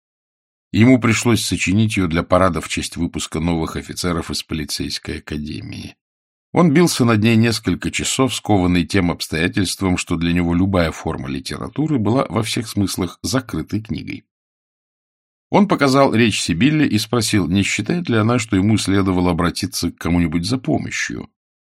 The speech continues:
А она погладила его по голове и сказала: «Нет, милый, потому что тогда бы она выглядела как речь, написанная кем-то для кого-то другого.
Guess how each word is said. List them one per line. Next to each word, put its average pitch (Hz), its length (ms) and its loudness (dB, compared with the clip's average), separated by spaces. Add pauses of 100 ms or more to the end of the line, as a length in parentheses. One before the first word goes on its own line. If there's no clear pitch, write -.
(140)
А 107 140 6
она 190 160 6
погладила 123 500 4
его 113 260 6
по 95 120 0
голове 123 340 2
и 156 40 4
сказала: 85 560 0
«Нет, 147 260 -4
милый, 87 460 0 (420)
потому 135 360 2
что 127 220 -2
тогда 131 320 0
бы 123 140 2
она 123 200 2
выглядела 131 520 2
как 110 260 -4
речь, 156 440 -2
написанная 117 800 0
кем-то 113 440 -2
для 104 180 0
кого-то 135 580 -2
другого. 139 680 -2